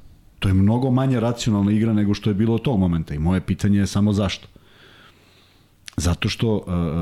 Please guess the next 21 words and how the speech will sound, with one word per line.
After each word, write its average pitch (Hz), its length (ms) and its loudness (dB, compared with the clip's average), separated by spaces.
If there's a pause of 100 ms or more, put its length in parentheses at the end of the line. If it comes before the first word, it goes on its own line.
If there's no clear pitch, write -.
(320)
e, 73 40 -12
kada 82 220 -2
ide 107 280 2
sve 101 320 0
i 104 40 -2
kada 95 200 0
on 95 120 2
pogađa, 95 420 0
to 101 120 -2
izgleda 101 260 0
besprekorno. 90 720 -4
Ali 85 260 -2
ti 117 120 0
inače 127 300 0
znaš 104 340 -2
moje 104 220 2
mišljenje 98 360 2
o 95 40 2
šutovima 95 400 0
preko 95 240 -4
ruke. 90 320 -4